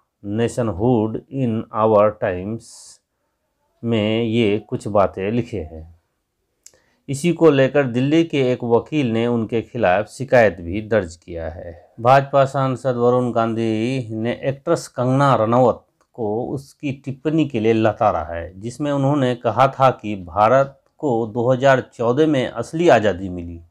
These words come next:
जब पीएम मोदी सत्ता में आए। उन्नीस सौ सैंतालीस में मिली आज़ादी या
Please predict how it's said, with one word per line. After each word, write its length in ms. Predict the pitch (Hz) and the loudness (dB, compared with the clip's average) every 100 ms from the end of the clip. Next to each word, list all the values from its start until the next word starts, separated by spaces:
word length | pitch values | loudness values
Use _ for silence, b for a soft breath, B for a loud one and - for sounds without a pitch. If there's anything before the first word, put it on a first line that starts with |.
| _ _ _ _ _ - | _ _ _ _ _ -12
जब 280 | 104 143 139 | 0 0 0
पीएम 260 | 123 139 123 | 2 4 4
मोदी 300 | 120 120 131 | 2 2 -2
सत्ता 360 | 120 - 127 | -2 -2 0
में 200 | 107 95 | 0 0
आए। 140 | 85 85 | -2 -2
उन्नीस 300 | 101 123 - | -4 -6 -6
सौ 60 | |
सैंतालीस 640 | 127 120 110 113 135 143 | -8 -6 -2 0 0 0
में 120 | 127 110 | -2 -2
मिली 380 | 104 120 113 | 0 0 0
आज़ादी 800 | 120 110 110 123 120 104 110 110 | 0 2 4 4 4 0 -4 -2
या 380 | 113 95 104 127 | 0 0 -2 -6